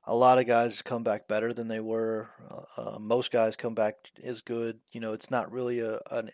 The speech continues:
a career-ending in-, in-, injury the way it was feared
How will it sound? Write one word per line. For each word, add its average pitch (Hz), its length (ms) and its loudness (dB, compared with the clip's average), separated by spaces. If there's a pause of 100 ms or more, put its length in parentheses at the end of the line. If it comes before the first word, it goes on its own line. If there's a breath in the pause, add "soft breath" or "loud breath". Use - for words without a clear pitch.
(120)
a 117 60 -14
career-ending 120 720 -6
in-, 120 100 -6
in-, 120 420 -12 (160)
injury 139 380 -4
the 123 100 -6
way 117 160 -2
it 110 60 -4
was 107 140 -8
feared 120 400 -8